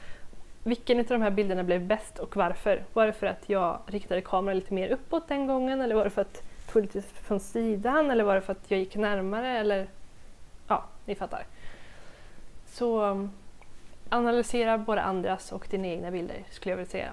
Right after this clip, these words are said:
och fota mycket ofta och ha tålamod och var nyfiken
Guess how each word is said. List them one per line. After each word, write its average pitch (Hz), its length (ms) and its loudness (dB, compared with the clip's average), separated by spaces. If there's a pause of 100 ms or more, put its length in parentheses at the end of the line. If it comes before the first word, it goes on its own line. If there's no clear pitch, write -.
och - 320 -4
fota 208 220 -2
mycket 185 300 -4
ofta - 360 -4
och - 220 -2
ha 269 140 4
tålamod 185 640 0
och 220 200 -4
var 269 160 8
nyfiken 196 640 0